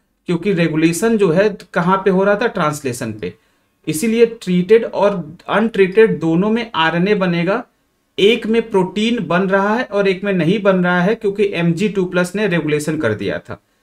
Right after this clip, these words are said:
इतनी बात आपको वाइल्ड टाइप में समझ में आ रही है क्या, कि वाइल्ड टाइप का डायग्राम ये वाला होगा, अनट्रीटेड में आरएनए बनेगा सिर्फ, और ट्रीटेड में आरएनए के साथ साथ प्रोटीन भी बन रहा है।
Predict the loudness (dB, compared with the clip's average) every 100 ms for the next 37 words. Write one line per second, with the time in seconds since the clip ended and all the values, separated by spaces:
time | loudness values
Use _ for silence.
0 | _ _ -4 2 2 2 0 0 -2 -2
1 | 2 2 2 2 0 -4 -4 -6 -4 -4
2 | -2 -2 -2 -2 -2 -2 -4 -6 -10 _
3 | _ _ _ _ _ -4 0 2 2 2
4 | 2 2 2 2 0 2 2 0 0 2
5 | 4 2 0 -2 -4 -6 -8 _ _ _
6 | -2 0 2 0 2 2 2 -2 -4 -8
7 | -2 0 2 2 0 0 0 0 0 -2
8 | -4 -12 _ _ _ _ -2 0 0 2
9 | 4 4 0 -2 0 2 2 2 2 0
10 | 0 -2 -2 -4 -4 -4 -2 0 4 4
11 | 2 -2 -6 -10 -12 -14